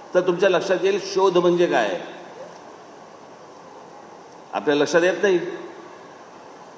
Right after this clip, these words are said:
आपण सहज त्या वातावरणामध्ये मशगूल होतो, परंतु आज तुमच्यापैकी अनेक जण जे हातामध्ये मोबाईल फोन घेऊन जे माझं भाषण रेकॉर्ड करतायत, त्या मोबाईल फोनचा शोध कोणी लावला, कल्पना आहे का?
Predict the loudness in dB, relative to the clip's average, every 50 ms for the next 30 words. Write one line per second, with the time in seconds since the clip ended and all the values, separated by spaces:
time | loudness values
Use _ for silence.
0 | -20 -8 0 0 4 4 4 2 4 4 6 6 6 6 4 2 4 4 4 4
1 | 4 4 4 4 2 0 0 2 2 2 2 2 2 0 -2 -2 0 0 0 2
2 | 6 6 6 6 6 6 6 4 4 4 0 -4 -10 -12 -12 -14 -16 -18 -18 -20
3 | -20 -18 -20 -20 -20 -20 -20 -20 0 4 4 4 6 6 6 8 8 8 6 4
4 | 0 -2 -2 0 0 0 2 2 0 0 2 2 2 4 4 4 4 4 4 4
5 | 4 4 4 4 4 4 4 2 4 4 4 6 6 4 6 6 6 4 4 2
6 | 4 6 8 8 8 8 6 4 4 6 6 6 8 8 8 8 8 8 6 6
7 | 6 6 4 6 6 2 2 2 2 4 6 6 6 8 8 6 4 4 4 4
8 | 6 6 6 4 2 -2 -8 -10 -12 0 4 4 4 6 4 6 6 8 8 8
9 | 6 4 4 6 6 6 8 6 4 4 6 6 6 6 8 8 8 8 10 8
10 | 8 8 6 6 6 6 6 6 4 2 -2 -8 -10 -12 -14 -14 -16 -18 -18 -8
11 | -6 -6 -4 -2 0 2 2 2 2 0 -2